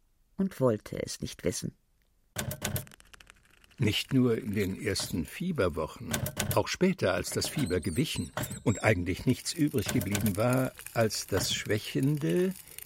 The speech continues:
Speaker 2: in seiner Gestaltlosigkeit desto beängstigendere Gefühl einer fremdartigen, geheimnisvoll schweren Krankheit,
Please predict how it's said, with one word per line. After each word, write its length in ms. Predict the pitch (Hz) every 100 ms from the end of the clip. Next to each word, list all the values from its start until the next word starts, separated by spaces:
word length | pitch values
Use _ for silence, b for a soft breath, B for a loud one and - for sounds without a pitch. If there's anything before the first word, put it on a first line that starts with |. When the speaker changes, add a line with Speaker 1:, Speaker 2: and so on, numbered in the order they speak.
| -
Speaker 2:
in 100 | -
seiner 220 | 104 95 87
Gestaltlosigkeit 920 | 87 120 110 123 123 107 - - -
desto 240 | 107 -
beängstigendere 1160 | - - 139 170 - - 117 113 101 95 92 90
Gefühl 680 | 87 - - 113 135 165 - B B B B
einer 200 | - 101
fremdartigen, 1120 | 92 - 104 160 156 - 160 160 - 147 151 120 B B B B B
geheimnisvoll 720 | - 113 151 160 170 - - 127
schweren 380 | - 139 127 123
Krankheit, 840 | - 143 - - - - - -